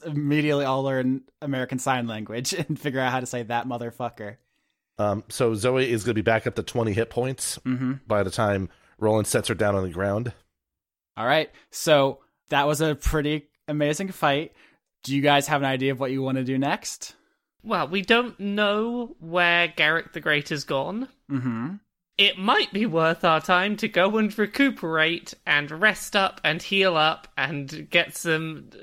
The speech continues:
Speaker 3: take some nice long rest before we go and, uh, try and fight that particular person again, perhaps.
Speaker 1: All right, so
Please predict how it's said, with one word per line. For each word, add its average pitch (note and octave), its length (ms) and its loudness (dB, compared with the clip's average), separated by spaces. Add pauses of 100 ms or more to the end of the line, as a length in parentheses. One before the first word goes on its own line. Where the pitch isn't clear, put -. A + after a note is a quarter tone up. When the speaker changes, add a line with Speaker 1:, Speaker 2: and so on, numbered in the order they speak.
Speaker 3:
take E3+ 240 0
some E3+ 200 -2
nice G#3+ 280 2
long G3+ 300 2
rest F#3 480 -2
before F3 300 0
we A#3 100 -2
go E3+ 240 4
and, D#3+ 220 -2
uh, D#3 280 4 (880)
try F3+ 200 4
and F3 120 0
fight E3+ 240 2
that D#3+ 220 2
particular D#3+ 520 -2
person D3 480 0
again, F3 420 0
perhaps. - 760 -2 (1000)
Speaker 1:
All A2 180 2
right, D3 360 2
so A#2 500 0